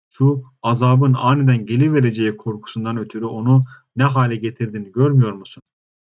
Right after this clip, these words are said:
Zürare İbni Effa Hazretleri hakkında anlatılan da şudur.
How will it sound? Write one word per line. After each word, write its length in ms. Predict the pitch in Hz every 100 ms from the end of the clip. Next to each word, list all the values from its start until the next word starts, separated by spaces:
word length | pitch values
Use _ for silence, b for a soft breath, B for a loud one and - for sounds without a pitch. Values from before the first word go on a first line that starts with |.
| _ _ _ _ _
Zürare 580 | 120 127 135 139 165 160 - _ -
İbni 220 | 131 127
Effa 440 | 120 120 - 147
Hazretleri 540 | 123 107 110 107 101 120
hakkında 500 | 120 123 - 127 135
anlatılan 480 | 117 117 135 147 123
da 60 |
şudur. 380 | 104 113 104 -